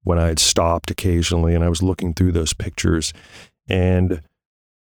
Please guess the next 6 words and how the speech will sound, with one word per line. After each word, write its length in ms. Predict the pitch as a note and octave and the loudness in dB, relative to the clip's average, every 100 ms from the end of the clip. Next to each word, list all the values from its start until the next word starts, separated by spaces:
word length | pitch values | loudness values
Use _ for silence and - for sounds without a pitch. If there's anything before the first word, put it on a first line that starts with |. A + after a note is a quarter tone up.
| _ | _
I 60 | G2+ | -10
thought 340 | - C3+ D3 | -2 0 0
about 400 | C3+ G#2+ G2+ G2 | 0 0 0 -2
that 300 | - F2+ F#2+ | -4 -4 -4
time 600 | - G#2 G2 F2 E2+ F#2 - _ | -4 0 0 0 -4 -10 -16 _
almost 680 | - A2+ C3+ C#3 C#3 - - | 0 2 2 0 0 -4 -6